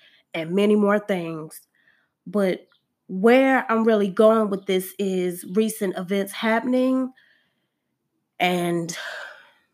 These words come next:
jewels and gems, I have to say, we are all at war.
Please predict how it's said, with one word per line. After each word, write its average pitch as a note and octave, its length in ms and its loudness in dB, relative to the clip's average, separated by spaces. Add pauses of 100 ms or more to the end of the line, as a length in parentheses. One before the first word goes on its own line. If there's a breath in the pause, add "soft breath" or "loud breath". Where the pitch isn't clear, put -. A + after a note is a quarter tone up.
(500)
jewels A3 400 8
and G#3+ 140 4
gems, A3 640 0 (180)
I F#3+ 140 2
have G3 260 -2
to G3 80 -8
say, G#3+ 560 2 (1040 soft breath)
we G#3+ 240 6
are F#3 180 4
all G3 560 4 (300)
at F#3 260 2
war. E3 600 2